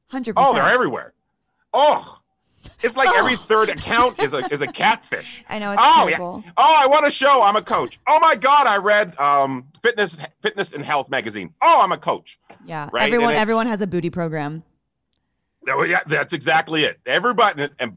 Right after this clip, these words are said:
Speaker 2: and bands, and that's where it's been very diluted. But the thing that people see is stop chasing money
Speaker 1: Mm-hmm.
Speaker 2: and create a passion for what you do,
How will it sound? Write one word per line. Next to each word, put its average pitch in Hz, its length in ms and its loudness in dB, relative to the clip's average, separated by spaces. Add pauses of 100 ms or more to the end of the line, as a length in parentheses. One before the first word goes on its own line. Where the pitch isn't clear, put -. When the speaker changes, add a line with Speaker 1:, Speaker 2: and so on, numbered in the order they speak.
(120)
Speaker 2:
and 98 220 -8
bands, 175 440 -4
and 143 80 -8
that's 185 200 -6
where 226 80 -6
it's 165 80 -8
been 131 180 -10
very 110 220 -6
diluted. 92 580 -8
But 87 140 -14
the 98 80 -18
thing 151 260 -12
that 113 140 -12
people - 200 -18
see 117 220 -14
is 90 100 -14
stop - 380 -6
chasing 143 320 -12
money 104 400 -10 (140)
Speaker 1:
Mm-hmm. 196 300 -12 (120)
Speaker 2:
and 117 140 -8
create 123 300 -8
a 143 40 -2
passion 123 460 -10
for 117 120 -14
what 104 160 -10
you 95 120 -14
do, 107 440 -12